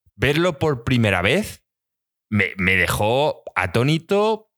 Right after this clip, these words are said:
sin palabras, y,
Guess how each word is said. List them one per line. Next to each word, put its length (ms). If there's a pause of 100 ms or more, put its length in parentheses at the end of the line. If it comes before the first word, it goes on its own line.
(140)
sin 400
palabras, 920 (1900)
y, 560